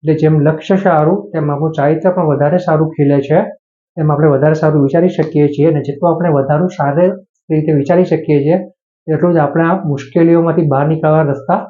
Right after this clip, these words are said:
શોધી શકીએ છીએ. મારા મિત્રો, જે મુશ્કેલીઓ છે, જે પ્રોબ્લેમ્સ છે, ડિફિકલ્ટીઝ છે, તેનાથી ગભરાવાનું નથી, પરંતુ તેમાંથી બહાર નીકળવાના રસ્તા શોધવાના છે. અને મારા મિત્રો, એ વાત ચોક્કસ જ છે, જેટલી મુશ્કેલીઓ ઓછી હશે,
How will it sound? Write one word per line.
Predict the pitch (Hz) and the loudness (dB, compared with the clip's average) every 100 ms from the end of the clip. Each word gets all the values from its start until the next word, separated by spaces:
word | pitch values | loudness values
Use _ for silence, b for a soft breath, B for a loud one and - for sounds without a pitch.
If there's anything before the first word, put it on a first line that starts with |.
| _ _ _ _ | _ _ _ _
શોધી | - 139 143 | -2 2 2
શકીએ | 139 123 127 120 | 0 -2 -2 -2
છીએ. | 127 131 131 - _ _ _ _ 160 | -2 -6 -6 -16 _ _ _ _ -4
મારા | 147 143 156 | 0 2 2
મિત્રો, | 156 156 151 147 190 - - _ _ _ | 0 0 0 2 0 -4 -20 _ _ _
જે | 147 | -4
મુશ્કેલીઓ | 143 135 135 - 190 185 165 156 | -2 0 -2 0 2 4 4 2
છે, | 156 156 185 | 2 0 0
જે | 165 | -2
પ્રોબ્લેમ્સ | - 139 139 180 185 | -2 -2 0 0 0
છે, | 170 | 0
ડિફિકલ્ટીઝ | 151 135 175 165 156 156 143 139 - | -2 -2 -4 -2 -2 2 0 0 -2
છે, | 156 196 - _ _ _ _ - | 0 0 -2 _ _ _ _ -4
તેનાથી | 143 147 147 151 | 0 2 0 0
ગભરાવાનું | 131 139 143 151 160 | 0 0 2 2 2
નથી, | 165 170 156 160 156 | 0 0 -2 -2 -2
પરંતુ | 139 147 147 175 202 208 _ _ _ _ - | -2 0 -2 -2 -4 -6 _ _ _ _ -2
તેમાંથી | 151 175 180 202 | 2 2 2 2
બહાર | 156 151 | 2 0
નીકળવાના | 160 160 156 151 151 165 240 - _ _ 156 | 0 0 0 2 2 0 -2 -6 _ _ -8
રસ્તા | 127 - - - | -8 -4 -4 -4
શોધવાના | - 151 131 135 131 127 | -4 -2 0 0 0 -2
છે. | 123 120 - - _ _ _ _ _ _ _ _ - | -4 -10 -10 -20 _ _ _ _ _ _ _ _ 0
અને | 156 | 2
મારા | 147 156 | 4 2
મિત્રો, | 160 156 160 | 0 0 2
એ | 151 | 2
વાત | 151 151 - | 2 -2 -2
ચોક્કસ | 147 - 190 | -4 -2 0
જ | 196 | 0
છે, | 190 170 165 | -2 -4 -2
જેટલી | 156 - 160 | -4 -2 2
મુશ્કેલીઓ | 151 143 - 151 156 160 | 2 0 0 2 4 2
ઓછી | 151 151 202 | 0 0 2
હશે, | 165 135 147 | 2 0 0